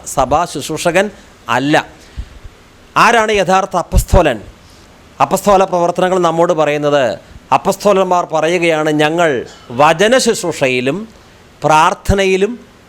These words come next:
ഉറ്റിരിക്കും." അല്ലാതെ ഞങ്ങൾ കുറേ വചനം പറയും, പിന്നെ കുറേ പാരമ്പര്യം പാലിക്കുവാൻ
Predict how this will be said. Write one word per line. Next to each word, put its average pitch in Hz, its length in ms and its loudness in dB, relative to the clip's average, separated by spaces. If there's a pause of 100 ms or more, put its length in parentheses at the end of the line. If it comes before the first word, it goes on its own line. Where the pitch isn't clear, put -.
ഉറ്റിരിക്കും." 143 500 -4 (1400)
അല്ലാതെ 190 360 2 (140)
ഞങ്ങൾ 175 220 0 (100)
കുറേ 180 180 2 (100)
വചനം 185 340 -2
പറയും, 160 260 -2 (100)
പിന്നെ 170 300 0
കുറേ 160 160 4 (300)
പാരമ്പര്യം 185 580 2
പാലിക്കുവാൻ 151 540 2